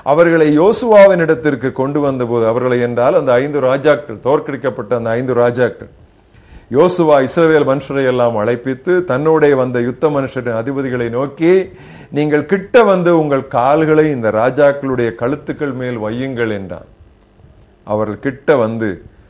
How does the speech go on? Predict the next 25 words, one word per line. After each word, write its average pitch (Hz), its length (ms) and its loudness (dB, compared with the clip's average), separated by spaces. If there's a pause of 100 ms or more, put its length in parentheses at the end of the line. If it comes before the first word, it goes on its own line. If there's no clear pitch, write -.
(160)
தங்கள் 104 300 -6
கால்களை 139 520 2
அவர்கள் 117 340 0
கழுத்துக்கள் 120 540 -4
மேல் 117 200 -4
வைத்தார்கள். 101 680 -6 (420)
அப்பொழுது 175 560 0
யோசுவா 131 480 0
அவர்களை 110 320 0
நோக்கி, 101 440 -12 (540)
நம்ம 104 160 -10
எல்லாருக்கும் 135 580 0
தேவையான 123 540 -2
ஒரு 104 160 -6
செய்தி 107 360 -8
அது, 90 140 -12 (800)
"நீங்கள் 120 320 -4
பயப்படாமலும் 139 1120 0
கலங்காமலும் 127 880 -2 (120)
பலத்து 135 760 -2 (160)
திடமனதாயிருங்கள். 120 1120 0 (880)
நீங்கள் 123 320 -2
யுத்தம் 202 440 0
பண்ணும் 143 320 -2
உங்கள் 104 300 -10